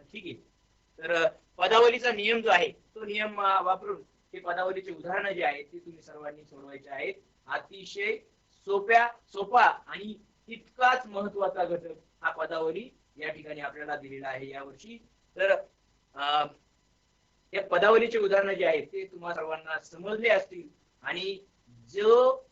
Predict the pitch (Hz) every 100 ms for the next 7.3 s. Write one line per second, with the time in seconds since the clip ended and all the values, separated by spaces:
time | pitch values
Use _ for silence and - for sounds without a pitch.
0 | _ - 196 - 220 226 - 175 208 226
1 | - 254 233 202 202 180 170 185 175 175
2 | 180 175 165 160 156 156 151 147 151 -
3 | 202 226 - _ _ - 156 - 185 190
4 | 190 _ _ _ _ 175 220 - 196 202
5 | 220 233 202 196 202 196 196 196 202 _
6 | 170 165 - 180 175 175 160 160 180 170
7 | 165 208 208